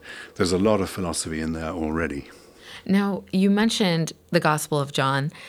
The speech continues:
Speaker 2: The beginning of the Gospel of John appropriates the Greek philosophical concept of logos, which is the Greek term for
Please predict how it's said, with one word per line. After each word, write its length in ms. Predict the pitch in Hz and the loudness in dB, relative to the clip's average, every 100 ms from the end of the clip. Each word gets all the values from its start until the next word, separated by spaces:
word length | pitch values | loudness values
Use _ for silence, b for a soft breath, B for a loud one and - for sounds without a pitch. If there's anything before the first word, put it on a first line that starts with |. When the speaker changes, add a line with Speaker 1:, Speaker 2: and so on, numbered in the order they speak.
| B | B
Speaker 2:
The 80 | 170 | 2
beginning 440 | 170 160 214 240 | 2 4 4 6
of 80 | 214 | 4
the 100 | 170 | 4
Gospel 440 | 156 143 - - 143 | 4 2 0 0 0
of 120 | 131 | 0
John 400 | 151 135 135 - | 2 2 2 0
appropriates 920 | - - 180 165 160 147 143 - - B B - | -6 0 0 2 2 4 0 -4 -8 B B -2
the 100 | 165 | 0
Greek 360 | 151 160 - | 2 0 -2
philosophical 800 | - 156 147 - 139 - 143 143 | -2 0 0 0 -2 -2 -4 -4
concept 600 | - 156 139 - 139 - | 0 0 0 -2 -4 -2
of 160 | 151 143 | -2 -2
logos, 840 | 139 151 151 - - 156 - - B B B B | 2 4 2 2 -2 -2 -4 -6 B B B B
which 160 | 165 160 | -2 2
is 160 | 165 147 | 2 2
the 100 | 165 | 2
Greek 300 | 170 156 - | 2 0 0
term 300 | 175 143 143 | 2 2 0
for 440 | - 139 131 | 2 4 2